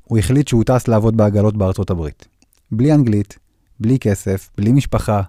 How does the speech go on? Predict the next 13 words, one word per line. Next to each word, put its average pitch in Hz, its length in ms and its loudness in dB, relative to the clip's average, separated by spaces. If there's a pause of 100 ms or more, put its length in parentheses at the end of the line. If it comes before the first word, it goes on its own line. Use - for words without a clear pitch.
(140)
בלי 113 220 -2
חברים 131 500 2
שהתלוו 110 540 0
אליו, 104 320 0
הוא 104 140 -2
עזב 110 220 2
הכל, 120 360 0 (180)
וטס 113 360 2
לארצות 120 300 2
הברית 127 280 2
לעבוד 107 280 0
בעגלות, 101 460 0
כשמראש 117 840 0